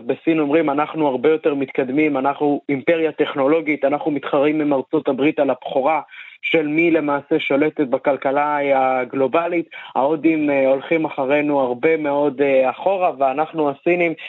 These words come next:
גם אולי עם אוכלוסייה מצומצמת ומעט זקנה יותר, עדיין כוח העבודה שלנו הרבה יותר אפקטיבי, וגם ההתקדמות התרבותית, הטכנולוגית והכלכלית שלנו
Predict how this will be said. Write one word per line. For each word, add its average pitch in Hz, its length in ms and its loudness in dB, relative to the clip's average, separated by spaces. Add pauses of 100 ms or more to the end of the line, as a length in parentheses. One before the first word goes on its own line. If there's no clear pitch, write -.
(200)
גם 170 240 2
אולי 156 300 2
עם 151 100 -2
אוכלוסייה 151 440 0
מצומצמת 156 680 -2
ומעט 139 440 0
זקנה 160 320 0
יותר, 156 360 0 (260)
עדיין 156 380 0
כוח 165 240 0
העבודה 143 440 0
שלנו 143 380 -2
הרבה 123 180 0
יותר 156 280 0
אפקטיבי, 160 600 -2
וגם 151 300 0
ההתקדמות 143 600 -2
התרבותית, 131 640 -2
הטכנולוגית 143 600 -2
והכלכלית 143 560 0
שלנו 147 420 -2